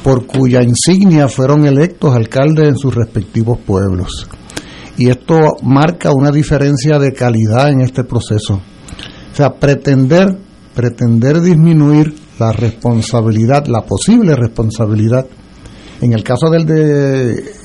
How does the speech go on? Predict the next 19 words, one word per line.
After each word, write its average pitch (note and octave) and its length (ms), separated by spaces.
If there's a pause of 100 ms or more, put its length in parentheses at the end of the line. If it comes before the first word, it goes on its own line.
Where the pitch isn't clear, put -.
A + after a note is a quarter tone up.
(120)
Cataño C3 420
ya C#3 160
no C3+ 80
es C3+ 60
una C#3 160
posible, C#3 520
es A#2 60
un C3+ 120
reconocimiento, C3 840
¿no? F3+ 180 (920)
Pero C#3 200
pretender, C#3+ 720
pretender D3 500
reducirlo G3 680
a C3+ 80
que C3+ 100
ese E3 200
fui F3 300
yo, F3 380